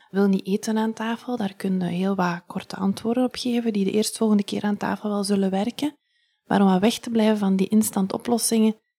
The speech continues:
die op lange termijn het niet doen, is het ook echt een traject. En beginnen we ook echt met verbinding. Wat is dat en hoe, hoe werkt je daaraan?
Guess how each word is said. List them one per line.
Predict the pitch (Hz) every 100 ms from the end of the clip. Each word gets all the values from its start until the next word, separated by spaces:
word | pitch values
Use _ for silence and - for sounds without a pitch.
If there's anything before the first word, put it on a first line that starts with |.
| _
die | 175 190 185 - _
op | 190
lange | 175 175 190
termijn | 220 190 180 175 170 180 _
het | - -
niet | 185 185 214 -
doen, | 220 226 262 285 -
is | 214
het | 214 214
ook | -
echt | 196 -
een | 220
traject. | 175 165 170 - - - - _
En | 185 180
beginnen | 180 220 220
we |
ook | 190
echt | - 226 -
met | 202
verbinding. | 185 165 180 202 180
Wat | 170 -
is | 220 220
dat | -
en | 180 175
hoe, | 175 -
hoe | 185 175
werkt | 175 196 -
je | 214
daaraan? | 208 196 190 196